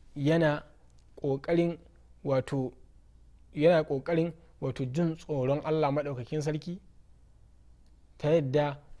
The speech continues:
kuma yana jin tsoron abin da ya aikata wato na munanan laifuffukansa a baya. Akwai maganganu daban-daban inda wato, wato magabata suka yi ta ƙoƙarin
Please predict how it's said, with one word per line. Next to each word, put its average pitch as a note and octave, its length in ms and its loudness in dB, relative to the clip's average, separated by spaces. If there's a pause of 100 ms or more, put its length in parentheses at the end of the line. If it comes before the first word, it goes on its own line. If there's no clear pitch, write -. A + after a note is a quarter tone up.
kuma D#3+ 200 0
yana E3 260 4
jin D3+ 160 0
tsoron C#3+ 480 -2 (460)
abin D3+ 320 0
da D3 300 2 (340)
ya C3+ 160 0
aikata C#3+ 600 0 (400)
wato B2+ 240 -6
na C3+ 120 0
munanan C#3 520 2
laifuffukansa B2+ 640 -6
a - 80 -8
baya. G#2+ 280 -6 (1040)
Akwai - 200 0
maganganu F3 360 6
daban-daban E3 600 6 (420)
inda C#3+ 520 2 (160)
wato, A#2+ 440 -6 (560)
wato B2 320 -2
magabata C3+ 520 2
suka C#3+ 180 -4
yi B2+ 60 0
ta D3 120 0
ƙoƙarin C3+ 600 0